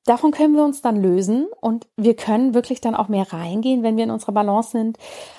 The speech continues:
Und das möchte ich wirklich nochmal wiederholen, weil es mir so wichtig ist, dass wir uns nicht so schnell erschüttern lassen von Kommentaren im Außen, von, ja,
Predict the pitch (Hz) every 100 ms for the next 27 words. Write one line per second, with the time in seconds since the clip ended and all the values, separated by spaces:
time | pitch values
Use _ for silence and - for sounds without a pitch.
0 | - - 214 233 233 233 226 233 233 226
1 | 226 220 208 247 208 190 208 196 202 269
2 | 214 - 175 214 202 226 226 269 285 294
3 | - - 220 240 269 226 - 320 - 247
4 | 196 190 196 185 165 151 - _ _ -
5 | 202 196 185 - _ - 285 277 254 202
6 | 190 190 202 - - 180 208 - 180 175
7 | 175 196 214 208 214 214 208 - - -
8 | _ 196 190 254 214 - -